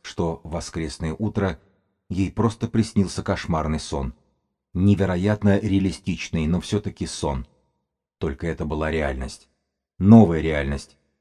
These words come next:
Как в «Ходячих мертвецах», которые она недавно досмотрела, когда Рик просыпается в больничной палате, а мир, в котором он жил, уже другой.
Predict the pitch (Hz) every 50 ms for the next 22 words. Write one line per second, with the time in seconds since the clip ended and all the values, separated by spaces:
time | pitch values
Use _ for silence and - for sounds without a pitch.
0 | _ _ _ - - 120 113 - - - - - 113 107 101 113 101 - 101 -
1 | - 104 101 95 - 107 104 - - 101 82 76 - - - 90 80 - 90 85
2 | 85 82 82 82 80 85 85 80 82 82 78 85 78 76 78 78 78 80 - -
3 | 82 76 - 78 78 73 73 71 - _ _ _ _ _ _ - - 87 78 76
4 | 85 82 82 101 107 - - - - 127 113 - 131 - - 98 90 85 85 -
5 | 98 90 80 92 92 82 85 80 73 - - 85 - - 87 85 80 71 69 -
6 | 80 69 65 - _ _ _ _ _ _ - 87 90 92 90 85 76 - - -
7 | 87 - - 87 82 80 82 - 82 78 73 71 78 98 107 110 104 - 135 135
8 | 110 95 98 87 78 85 87 80 78 80 71 64 60 -